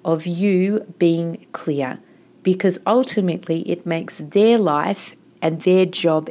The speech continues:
easier too. So not only are you helping yourself, you're also helping your team members. All right, that's it for today's Project Management Insights. Go back and visit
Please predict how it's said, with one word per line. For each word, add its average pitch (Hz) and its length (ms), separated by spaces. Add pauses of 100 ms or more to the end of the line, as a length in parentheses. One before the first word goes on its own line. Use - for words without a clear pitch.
easier 156 600 (260)
too. 147 400 (380)
So - 180
not 220 200
only 202 320
are 165 160
you 160 160
helping 170 400
yourself, 214 800 (260)
you're 170 160
also 190 440
helping 165 720
your 165 380
team 147 400
members. 143 600 (1120)
All 202 160
right, 247 360
that's 247 340
it 240 240
for 185 380
today's 175 500
Project 170 320
Management 160 400
Insights. 240 840 (880)
Go 262 120
back 247 300
and 202 160
visit 214 560